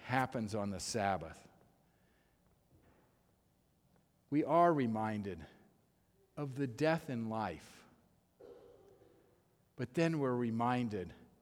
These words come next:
of the new life that God offers. That there's a cycle in life that we vi-, that we experience lots, and we experience that death and resurrection cycle all the time.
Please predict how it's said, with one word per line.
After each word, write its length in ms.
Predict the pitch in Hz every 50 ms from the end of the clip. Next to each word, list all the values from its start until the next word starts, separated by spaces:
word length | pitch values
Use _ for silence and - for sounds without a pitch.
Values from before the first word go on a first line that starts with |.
| _ _ _ _ _ _ _ _ _ _ _ _ _
of 240 | - 120 110 101 98
the 80 | 120 120
new 320 | 120 120 127 127 123 120
life 420 | 107 110 107 107 101 78 - - - - - - - - _ _ _ _ _
that 180 | - 104 90 -
God 300 | - 107 101 95 95 98
offers. 640 | 95 95 95 92 - - - - - - - - - - _ _ _ _ _ _ _ _ _ _ _ _ _ _ _
That 180 | - 165 156 165
there's 280 | 202 202 214 202 170
a 60 | 147
cycle 600 | - - - - 151 143 151 147 - 139 123 113
in 120 | 107 110 110
life 340 | 107 107 110 107 98 - -
that 100 | 117 107
we 200 | 98 131 147 143
vi-, 260 | 120 117 127 120 117 -
that 340 | 123 117 107 113 117 113 113
we 160 | 117 135 139
experience 760 | 123 - - - - - 131 123 120 113 101 95 92 - - - - - -
lots, 800 | 85 87 92 101 107 110 101 85 - - - - - - - - - - - - - - - - _ -
and 160 | 131 131 147
we 80 | 156 151
experience 720 | 139 143 - - - - 170 170 165 156 143 123 - -
that 340 | 135 123 113 110 117 107 -
death 340 | 147 147 156 160 156 151 - -
and 180 | 120 117 117
resurrection 680 | 120 127 131 - 139 123 120 113 113 - - - 107 98
cycle 540 | - - - 117 107 107 101 - 101 95 85 - - - - - - - - _ _ _
all 560 | - 143 151 156 151 151 143 135 123 110 98 95
the 120 | 95 101 95
time. 720 | - - - - 131 139 151 151 143 127 98 78 76 -